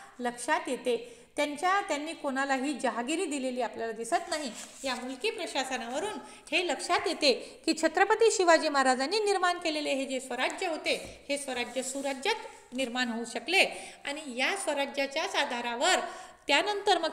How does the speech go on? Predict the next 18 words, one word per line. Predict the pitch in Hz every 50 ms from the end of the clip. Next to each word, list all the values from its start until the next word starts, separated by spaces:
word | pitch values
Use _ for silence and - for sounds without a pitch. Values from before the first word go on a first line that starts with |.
| - -
छत्रपती | 277 - 254 254 - 254 - 269
संभाजी, | 262 - 262 269 285 320 349 339 349 302 - -
छत्रपती | 262 - 254 269 262 254 247 - 269 247
राजाराम | 233 240 254 330 392 427 392 320 233 - - - - - - 240
आणि | 262 262 247
महाराणी | 226 226 220 247 277 320 349 359 359 349 -
ताराबाई | 262 247 262 285 285 370 359 285 - - -
सतत | 277 262 - 403 480 -
पंचवीस | - 427 403 359 - 370 349 - -
वर्षापर्यंत | 277 - - 269 240 - 269 294 359 403 370 - 370 254 - - - - - - -
मोगलांना | 247 247 247 254 254 262 254 247 262 294 302
लढा | 262 220 214 233 262 320
देऊ | 277 254 254 247
शकले. | 247 - 208 - - 220 214 - - - - - - - - -
जर | 254 349 453 466
छत्रपती | - 427 440 427 403 440 440 440 440 415
शिवाजी | - 403 381 381 320 349 370
महाराजांनी | 339 311 294 311 349 339 392 403 415 415 339